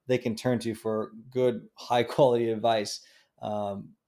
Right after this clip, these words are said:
and that's kinda how we started. We actually started when we were actually doctoral students in grad school. So that was, uh, a long time, but we started there, and then it just kinda grown since then. Um, but now I think the opposite is, is the issue, is now there's an overabundance in information because everyone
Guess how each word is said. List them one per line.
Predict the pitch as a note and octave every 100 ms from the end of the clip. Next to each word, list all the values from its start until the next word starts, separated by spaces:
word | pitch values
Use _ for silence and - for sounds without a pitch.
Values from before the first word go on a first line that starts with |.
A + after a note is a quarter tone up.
| A2
and | A2+ A2+ A2 G#2+
that's | A#2 A#2+
kinda | C#3
how | A#2+
we | A#2+
started. | A2+ B2 A2
We | G#2+
actually | B2 C3+
started | - D3+
when | B2+ A#2+
we | A#2
were | A#2 G#2+
actually | A#2 A#2 A#2+
doctoral | G#2+ G#2+ B2 A#2
students | G#2+ A2+ A2 G#2
in | G#2 G2 -
grad | G#2+ A2
school. | - G2 - _ _ _ _ _
So | - A2+ A2 - -
that | B2+
was, | B2 A#2 A2 A2
uh, | A#2+ A#2 A2+ -
a |
long | A#2 A#2+ C3
time, | B2 A#2+
but | A#2
we | A#2
started | - C3 B2+
there, | B2 B2+ A#2+ A#2 -
and | A#2+
then | A#2+ A#2+
it | A2
just | A2 A#2 -
kinda | - A#2+
grown | A2+ A2 A2+ A#2
since | A#2 A2+ A2+
then. | A2 A2+ G#2+ A#2 _ _ _ _
Um, | A#2+ A2+ G#2+
but | A2
now | A#2 B2+
I | D3 C3+
think | C3
the | A#2 A2+
opposite | B2 C3 - A2+
is, | G#2+ G#2 - _
is | A#2 G#2+
the | A2
issue, | A2 A2 G#2+
is | G#2+ A2
now | A#2 C#3
there's | C3+
an | A#2+ A#2
overabundance | C3 C3+ A#2+ A2 A2 G#2+
in | G#2+
information | G#2+ G#2+ G#2+ A2
because | G#2+ A2 -
everyone | A#2 B2+ B2 A2+ A2